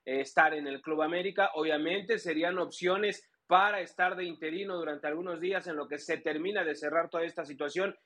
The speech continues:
La directiva del América es lo que menos quiere en este momento. No quiere tener interinos, no quiere saber más de interinos. Quiere ya tener al técnico, pero la verdad es que en este momento luce lejano todavía.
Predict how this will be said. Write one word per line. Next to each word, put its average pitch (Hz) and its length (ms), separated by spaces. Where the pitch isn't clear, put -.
La 143 120
directiva 156 420
del 165 140
América 165 360
es 160 80
lo 170 140
que 147 80
menos 160 360
quiere 160 280
en 143 140
este 143 200
momento. 143 480
No 165 220
quiere 180 280
tener 160 300
interinos, 151 500
no 165 100
quiere 180 200
saber 160 280
más 160 220
de 165 80
interinos. 147 560
Quiere 202 340
ya 190 240
tener 170 260
al 160 160
técnico, 185 580
pero 135 180
la 131 100
verdad 143 200
es 175 100
que 156 200
en 147 140
este 196 220
momento 226 500
luce 170 360
lejano 135 400
todavía. 113 480